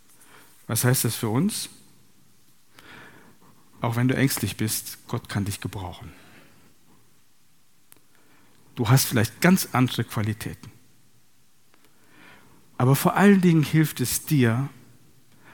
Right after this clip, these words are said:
wirklich einen Blickwechsel vorzunehmen. Nicht auf der Seite, "Na, was habe ich da schon? Und was gibt's da überall für Winde und für,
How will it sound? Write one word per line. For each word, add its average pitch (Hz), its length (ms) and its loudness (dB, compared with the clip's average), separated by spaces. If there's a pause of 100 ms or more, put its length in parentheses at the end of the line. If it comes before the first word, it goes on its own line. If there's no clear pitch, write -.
(240)
wirklich 151 560 0 (120)
einen 120 300 -2
Blickwechsel 120 600 -4
vorzunehmen. 90 840 -10 (100)
Nicht 214 300 -2
auf 120 100 -8
der 104 140 -4
Seite, 113 540 -2 (100)
"Na, 104 220 -4
was 98 160 -6
habe 113 160 -4
ich 107 80 -6
da 110 120 -8
schon? 104 300 -8
Und 127 220 -6
was - 280 0
gibt's - 220 -2
da 131 100 0
überall 127 360 -4
für 120 220 -2
Winde 127 280 2
und 110 180 -4
für, 113 200 -4